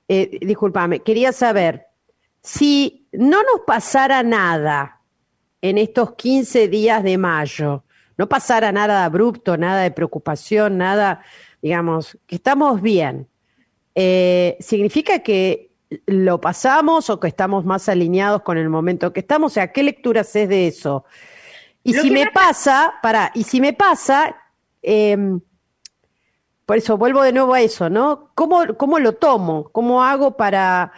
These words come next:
Speaker 1: que, que no sea como un obstáculo la situación, aunque me presenta el obst-, el
Speaker 2: Ujú.
Speaker 1: obstáculo, ¿no?
Speaker 2: Ujú.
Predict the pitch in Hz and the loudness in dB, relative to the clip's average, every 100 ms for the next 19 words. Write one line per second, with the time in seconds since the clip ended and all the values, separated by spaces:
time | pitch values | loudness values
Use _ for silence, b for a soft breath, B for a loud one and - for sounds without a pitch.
0 | B B B _ 208 196 196 202 - 214 | B B B _ 0 2 0 -2 -2 -2
1 | 208 247 262 277 277 269 247 220 - - | 2 0 0 0 2 2 2 2 -2 -8
2 | _ _ - 196 214 262 247 - 208 - | _ _ -4 -2 0 0 -2 -2 0 0
3 | 208 185 190 180 196 196 208 262 277 269 | 0 2 2 0 -2 -4 -2 0 -2 -2
4 | 190 180 180 185 - 285 190 165 156 156 | -4 -4 -4 -6 -2 -2 0 -2 -2 -6
5 | - - 165 151 175 190 135 147 143 143 | -12 -6 -2 -2 -2 -6 -4 -6 -4 -2
6 | 185 311 247 | -4 -4 -10